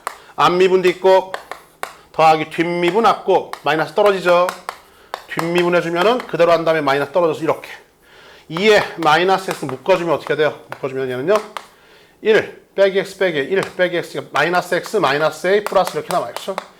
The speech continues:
이거지, 이거. 여기다 뭘 집어넣어? 여기가 이제 우리가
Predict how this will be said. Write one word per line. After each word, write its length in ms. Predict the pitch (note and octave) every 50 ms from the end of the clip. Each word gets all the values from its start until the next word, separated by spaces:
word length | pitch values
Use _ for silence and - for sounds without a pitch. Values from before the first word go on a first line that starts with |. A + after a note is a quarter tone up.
| - - - - F#3+
이거지, 360 | A3 A3+ C4+ C4 B3+ G#3 F3+
이거. 420 | E3+ D3 D3+ C#3 C#3+ - - - _ - - - - -
여기다 340 | G3+ A3+ B3 D4 D4 C#4 G3+
뭘 180 | E3+ F#3+ G#3+ F#3+
집어넣어? 260 | A#3+ A#3 A3 G3 F3+
여기가 180 | E3+ F3 E3
이제 160 | C#3 A#2+ B2 A2+
우리가 260 | G#2+ G2+ - -